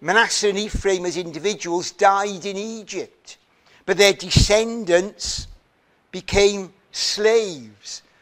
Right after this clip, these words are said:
Their descendants were delivered out of Egypt by Moses.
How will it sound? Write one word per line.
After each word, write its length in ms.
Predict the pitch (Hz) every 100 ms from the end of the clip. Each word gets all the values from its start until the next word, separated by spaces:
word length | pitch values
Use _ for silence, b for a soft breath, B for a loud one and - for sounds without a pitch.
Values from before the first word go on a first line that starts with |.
| b -
Their 140 | 175
descendants 880 | 170 180 - 208 208 214 185 196 -
were 100 | 202
delivered 680 | - 196 190 214 208 208 - B B B
out 320 | 175 208 -
of 140 | 220
Egypt 680 | 196 190 151 170 147 - - b -
by 180 | 190
Moses. 920 | 185 185 202 214 196 170 147 110 -